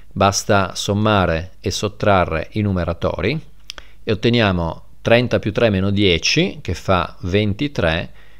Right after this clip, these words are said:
e quindi abbiamo ventitré quindicesimi. Solo una precisazione, normalmente si passa da questa scrittura direttamente a questa,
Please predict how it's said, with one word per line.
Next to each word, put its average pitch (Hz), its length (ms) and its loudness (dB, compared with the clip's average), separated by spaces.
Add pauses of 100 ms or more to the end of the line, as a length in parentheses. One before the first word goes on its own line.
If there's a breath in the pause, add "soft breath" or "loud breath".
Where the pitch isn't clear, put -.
e - 140 -8
quindi 95 560 2
abbiamo 82 640 0
ventitré 104 680 0
quindicesimi. 87 920 -4 (1400)
Solo 156 280 4
una 143 140 4
precisazione, 104 760 0
normalmente 131 540 2
si 117 160 -2
passa 92 420 2
da 87 160 2
questa - 400 -2
scrittura 120 640 2
direttamente 101 1080 2
a 98 160 -4
questa, 95 640 0